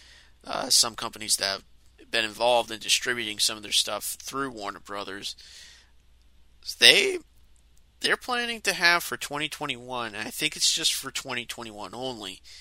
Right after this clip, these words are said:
to have their movies released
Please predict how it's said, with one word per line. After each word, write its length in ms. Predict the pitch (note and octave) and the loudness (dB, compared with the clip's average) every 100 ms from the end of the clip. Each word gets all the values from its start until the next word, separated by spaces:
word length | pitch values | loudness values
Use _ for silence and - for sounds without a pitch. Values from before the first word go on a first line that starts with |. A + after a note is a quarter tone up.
| - - - - _ - - | -20 -20 -20 -20 _ -20 -6
to 100 | A#2 | -2
have 320 | C3+ C#3 C#3 | 2 2 0
their 160 | C#3+ C3 | -4 -6
movies 840 | B2 B2+ B2 A#2 A2+ G#2 - - - - - - _ - _ - _ - | -6 -8 -6 -6 -6 0 0 0 -6 -20 -20 -20 _ -20 _ -20 _ -14
released 680 | C3 B2+ B2 A#2 - - - | -4 -2 -2 0 2 2 0